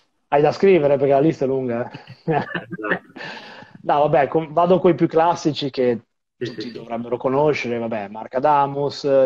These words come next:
Speaker 1: Ted Gore, anche se purtroppo ha smesso, non l'ho più visto, Ryan Dyer, che era, lui, lui col, col, eh, perspective blending è famoso, cioè io ho studiato da lui come fare, ok? Poi l'ho adattato perché lui lo faceva molto complicato, era macchinoso,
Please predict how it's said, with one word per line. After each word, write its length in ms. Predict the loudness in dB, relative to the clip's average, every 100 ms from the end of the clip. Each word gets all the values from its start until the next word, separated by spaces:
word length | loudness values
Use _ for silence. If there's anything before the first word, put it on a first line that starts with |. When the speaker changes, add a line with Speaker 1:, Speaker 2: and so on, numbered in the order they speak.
| 2
Speaker 1:
Ted 240 | -2 -2
Gore, 420 | 2 4 4 2 0
anche 220 | -2 -6
se 160 | -8
purtroppo 520 | -12 -18 -10 -10 -8 -14
ha 40 |
smesso, 500 | -12 -16 -12 -12 -12
non 100 | -18 -20 -20 _
l'ho 80 | -20
più 160 | _ -16
visto, 600 | -10 -8 -6 2 2 0 -12 _ _ _ _
Ryan 380 | 2 4 4 4
Dyer, 480 | 4 4 4 2 2
che 100 | 0
era, 340 | -2 -6 -10 _ _ _ _
lui, 260 | -14 -12
lui 220 | -4 0 2
col, 380 | 2 4 2
col, 260 | 0 -4 -4 _ _ _ _ -2
eh, 680 | 0 0 -2 -6 -6 -6 -2
perspective 520 | -2 0 0 0 0
blending 420 | 2 2 2 -2
è 40 | -2
famoso, 500 | -2 0 2 2 0
cioè 220 | -6 -10 _
io 200 | -2 -2
ho 160 | -2
studiato 460 | -6 0 4 4 4
da 100 | 4
lui 200 | 6 4
come 220 | 2 -2
fare, 340 | -2 -2 -2 -6
ok? 280 | -2 -2 0
Poi 160 | 2
l'ho 120 | 4 4
adattato 640 | 2 2 2 2 2 2
perché 260 | 2 0 0
lui 120 | 4
lo 100 | 2
faceva 300 | 2 -2 -2
molto 280 | -2 -2 -2
complicato, 640 | -6 -12 -10 -2 -2 0
era 140 | 0 0
macchinoso, 800 | -6 -6 -8 -6 -8 -10 -18